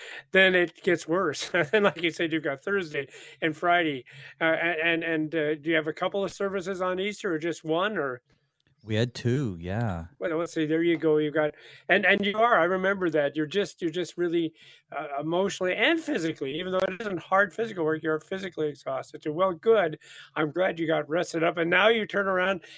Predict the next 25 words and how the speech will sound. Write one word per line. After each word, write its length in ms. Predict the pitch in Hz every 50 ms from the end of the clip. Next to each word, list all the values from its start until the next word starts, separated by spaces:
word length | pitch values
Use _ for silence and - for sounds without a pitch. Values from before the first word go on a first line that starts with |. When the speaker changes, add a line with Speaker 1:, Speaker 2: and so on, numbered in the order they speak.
| - - -
Speaker 1:
and 120 | 170 180
you've 160 | 175 175 160
gotta 220 | 160 180 190 196 185
do 140 | 190 202 196
the 100 | 190 185
radio 360 | 185 196 208 208 214 208 196
show 240 | - - 208 214 214
and 100 | 208 180
go 80 | 208
back 240 | 190 220 220 208 -
to 80 | 196 196
all 180 | 208 214 214
the 160 | 208 214 226
other 140 | 247 262 247
pastoral 540 | - - 165 151 151 143 - - 165 147 139
things. 380 | - 170 156 143 135 131 120 143
It 140 | 165 160
doesn't 300 | 156 196 202 190 196 180
stop, 260 | - - - 202 185 165
does 80 | 110
Speaker 2:
Oh, 360 | 117 117 117 117 117 113 110
Speaker 1:
it? 20 | 110
Speaker 2:
well, 300 | 113 117 117 113 120 -
you 100 | 127 123
know, 300 | 117 117 110 113 110 -